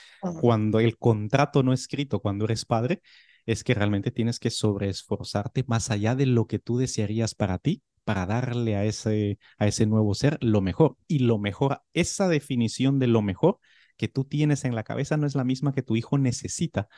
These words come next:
Speaker 2: porque ahora la, la vida es más compleja, tiene más cosas, con lo cual tú tienes que tener más herramientas,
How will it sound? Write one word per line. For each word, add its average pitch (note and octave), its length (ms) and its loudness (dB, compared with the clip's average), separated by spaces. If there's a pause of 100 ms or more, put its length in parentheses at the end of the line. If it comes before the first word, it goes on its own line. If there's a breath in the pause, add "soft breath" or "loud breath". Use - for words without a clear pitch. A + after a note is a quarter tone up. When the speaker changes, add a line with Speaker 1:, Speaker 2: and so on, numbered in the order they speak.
(260 soft breath)
Speaker 2:
porque A2+ 240 0
ahora A2+ 200 0
la, C3 280 -2 (100)
la G#2 200 -2
vida A2+ 200 0
es B2+ 140 -2
más A#2 180 2
compleja, B2 680 4 (120)
tiene C#3+ 200 2
más C#3 320 2
cosas, D3 500 2 (320)
con A#2+ 180 -2
lo A2 80 -2
cual C3 200 0
tú D3 100 -2
tienes D3 340 0
que C#3+ 120 2
tener C3+ 340 2
más C3+ 280 4
herramientas, C#3 720 4